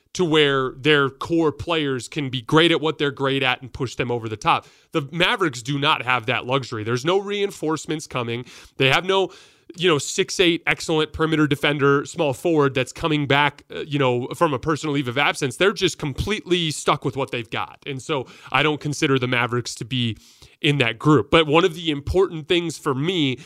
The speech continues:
to consider the Clippers as a legitimate contender was seeing Kawhi Leonard get back to that top-tier superstar level, and he's comfortably been there for a while now.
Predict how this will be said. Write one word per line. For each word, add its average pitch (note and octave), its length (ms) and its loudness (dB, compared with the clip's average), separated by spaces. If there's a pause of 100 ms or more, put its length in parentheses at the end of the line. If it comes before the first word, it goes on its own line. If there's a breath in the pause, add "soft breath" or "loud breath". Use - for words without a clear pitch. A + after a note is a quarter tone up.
(200 loud breath)
to F#3 100 0
consider E3 480 4
the D3+ 80 2
Clippers C#3+ 500 2
as C3 100 2
a C3+ 100 0
legitimate B2+ 680 0
contender C#3+ 560 -2 (260 loud breath)
was C#3+ 180 -2
seeing F3 400 0
Kawhi E3 400 -2
Leonard C3 380 -2
get C#3 180 0
back B2+ 200 0
to D#3 100 -6
that B2+ 180 -4
top-tier D3 420 0
superstar B2+ 520 0
level, D3 380 4 (200 loud breath)
and C#3+ 120 -2
he's F3 160 -6
comfortably D3 640 -2
been B2+ 240 2
there A#2+ 160 2
for B2+ 320 -2
a B2+ 60 0
while A2+ 400 -2
now. G2 260 -10